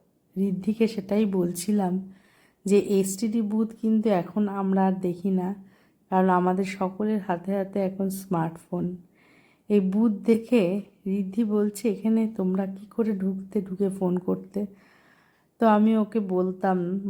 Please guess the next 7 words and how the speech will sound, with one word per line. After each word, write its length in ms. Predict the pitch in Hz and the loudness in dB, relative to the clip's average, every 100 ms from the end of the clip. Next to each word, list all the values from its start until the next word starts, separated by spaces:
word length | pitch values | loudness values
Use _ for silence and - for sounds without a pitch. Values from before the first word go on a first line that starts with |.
| 170 | 0
বললাম, 560 | 185 202 190 175 196 - _ _ _ - | 2 2 2 -2 -6 -12 _ _ _ -8
যে 200 | 180 190 190 | -2 -2 2
কাচের 420 | 185 165 170 214 | 4 4 2 -2
ঘর 260 | 196 175 185 190 | -2 -2 -6 -4
থাকতো, 380 | - 202 202 170 175 | -2 -2 0 0 0
তারা 260 | 180 180 180 180 | 0 0 0 -2
ভিতরে 380 | 190 190 190 | -4 -2 0